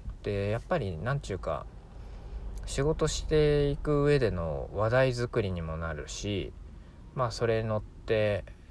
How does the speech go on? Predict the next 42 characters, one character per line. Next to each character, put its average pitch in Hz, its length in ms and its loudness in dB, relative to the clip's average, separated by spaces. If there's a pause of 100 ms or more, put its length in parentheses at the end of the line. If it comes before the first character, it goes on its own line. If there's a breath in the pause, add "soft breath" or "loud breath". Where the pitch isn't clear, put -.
(120)
ま 113 140 -2
あ、 - 40 -6
仕 - 140 -4
事 101 180 -2
す - 180 -6
る 98 100 -4
モ 95 180 -2
チ - 180 -6
ベ 98 140 0
ー - 20 -2
シ - 120 -6
ョ 90 40 -6
ン 80 60 -6
に 76 80 -6
も 78 160 -6
な 76 140 -6
る 71 100 -8
し、 82 440 -8 (640 loud breath)
ま 101 200 -2
あ、 78 60 -4
ブ - 160 -4
ラ 101 140 2
ン 104 100 2
デ 104 80 0
ィ 107 80 0
ン 104 60 0
グ 98 100 0
と 107 100 0
い 104 40 2
う 98 40 0
か - 140 -6
ね、 71 280 -12 (520)
な 139 100 -2
ん 131 60 -6
か 85 120 -2
い 135 180 0
い 175 40 0
も 110 160 0
の 90 100 -2
を 82 40 -4
使 - 240 -2
っ 85 40 -6